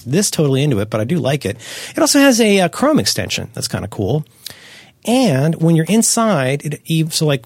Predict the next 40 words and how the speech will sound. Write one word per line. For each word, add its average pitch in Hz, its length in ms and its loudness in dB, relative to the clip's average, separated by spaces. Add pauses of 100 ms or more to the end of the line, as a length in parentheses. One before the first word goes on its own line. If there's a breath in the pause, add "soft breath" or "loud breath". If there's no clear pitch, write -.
once 147 540 -2
you 147 300 2
have, 120 500 -2
where 135 100 -4
was 110 180 -6
that 95 120 -8
in 80 80 -12
Safari? 160 1300 -4 (640 soft breath)
You 170 180 4
can, 175 400 2
um, 135 440 -2 (580)
add 196 320 0
stuff. 110 500 -4
Where 180 460 -2 (380)
was 143 100 -6
that 190 120 -4
back 190 140 -8
in 180 60 -2
Safari? 151 460 -4
Oh, 127 160 2
I'm, 120 160 0
see, - 140 -2
I'm, 104 260 -4 (120)
I - 40 -8
gotta - 160 -8
go - 80 -8
to 101 40 -12
Chrome. 85 280 -10
Back 139 180 -4
to - 60 -16
Chrome. 101 240 -8 (360 loud breath)
So - 140 2
I'm 202 80 6
in 285 80 4
Chrome 147 400 2 (180)
and 135 440 0
I 123 60 0
go 123 180 -2
to 147 40 -2
Gmail 92 460 -6